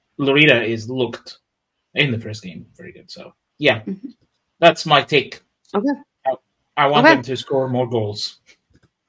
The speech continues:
Speaker 2: Yeah, I also wanna note that I'm very happy that,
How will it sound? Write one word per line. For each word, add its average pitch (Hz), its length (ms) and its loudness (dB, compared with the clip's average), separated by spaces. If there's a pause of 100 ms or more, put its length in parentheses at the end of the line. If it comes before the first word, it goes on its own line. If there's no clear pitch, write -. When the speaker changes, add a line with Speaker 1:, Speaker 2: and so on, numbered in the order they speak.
(420)
Speaker 2:
Yeah, 220 240 6
I 226 140 6
also 277 340 8
wanna 269 240 4
note 226 400 2
that 202 160 8
I'm 202 180 4
very 202 300 4
happy 196 640 0
that, 180 500 2